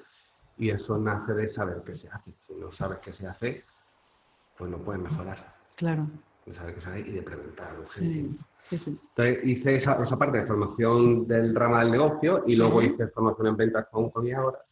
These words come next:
Speaker 1: en el que hice el, el máster de dirección comercial avanzada
Speaker 2: Cuént-,
Speaker 1: que
Speaker 2: cuéntanos
Speaker 1: tiene.
Speaker 2: un poquito, porque creo que fue intenso.
Speaker 1: Aquello fue muy intenso. No sé cuánto, cuántos meses fueron, un montón de meses.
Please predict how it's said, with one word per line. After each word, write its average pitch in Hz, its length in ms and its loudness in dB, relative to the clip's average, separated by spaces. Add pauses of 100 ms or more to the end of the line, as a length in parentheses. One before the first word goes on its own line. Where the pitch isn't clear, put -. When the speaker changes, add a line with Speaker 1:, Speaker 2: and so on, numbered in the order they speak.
(180)
Speaker 1:
en 110 140 -2
el 104 140 -2
que 104 140 -4
hice 104 300 -4
el, 101 340 -6
el 104 100 -10
máster 107 420 -4
de 101 440 -4 (240)
dirección 107 260 -4
comercial 101 400 -4
avanzada 101 380 -4
Speaker 2:
Cuént-, 170 80 0
Speaker 1:
que 110 60 -4
Speaker 2:
cuéntanos 202 320 4
Speaker 1:
tiene. 226 160 4
Speaker 2:
un 226 40 0
poquito, 165 360 2
porque 147 600 -2
creo 160 200 0
que 208 100 4
fue 202 160 4
intenso. 147 520 2 (440)
Speaker 1:
Aquello 90 320 -4
fue 107 100 2
muy 92 100 2
intenso. 98 600 -2 (160)
No 95 160 -4
sé 104 160 -2
cuánto, 101 320 0
cuántos 104 260 2
meses 98 320 -2
fueron, 123 220 4
un 113 80 4
montón 110 280 2
de 107 60 4
meses. 127 360 0